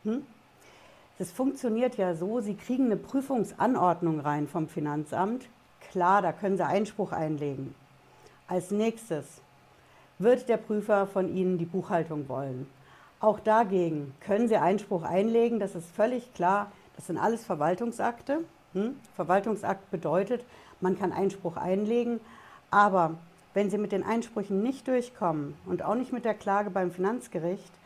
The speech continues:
dann will der Prüfer Ihre Buchhaltung sehen. Und die analysiert der Prüfer in Rekordgeschwindigkeit.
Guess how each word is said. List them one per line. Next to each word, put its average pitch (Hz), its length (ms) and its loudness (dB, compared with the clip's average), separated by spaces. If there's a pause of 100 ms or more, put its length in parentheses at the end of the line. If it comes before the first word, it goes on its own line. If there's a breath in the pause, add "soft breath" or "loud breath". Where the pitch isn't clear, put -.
(400 loud breath)
dann 165 260 2
will 233 200 4
der 240 100 0
Prüfer 208 400 -4
Ihre 175 240 -4
Buchhaltung 160 640 -4
sehen. 135 360 -6 (600 loud breath)
Und 170 200 0 (120)
die 233 300 0 (600)
analysiert 180 840 2 (160)
der 226 100 -2
Prüfer 180 680 -2
in 175 180 0
Rekordgeschwindigkeit. 147 1400 0